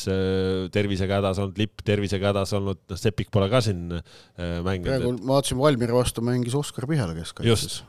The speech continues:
Speaker 2: Veeringu kõrval.
Speaker 1: Just, et Veering Pihela, et, et see on nagu,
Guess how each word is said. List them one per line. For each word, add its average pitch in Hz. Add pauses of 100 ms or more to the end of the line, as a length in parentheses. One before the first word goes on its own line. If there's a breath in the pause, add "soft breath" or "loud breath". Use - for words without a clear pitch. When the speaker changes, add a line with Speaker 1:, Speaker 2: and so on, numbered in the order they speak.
Speaker 2:
Veeringu 98
kõrval. 90
Speaker 1:
Just, 98
et 92
Veering 113
Pihela, 104
et, 85
et 90
see 110
on 98
nagu, 95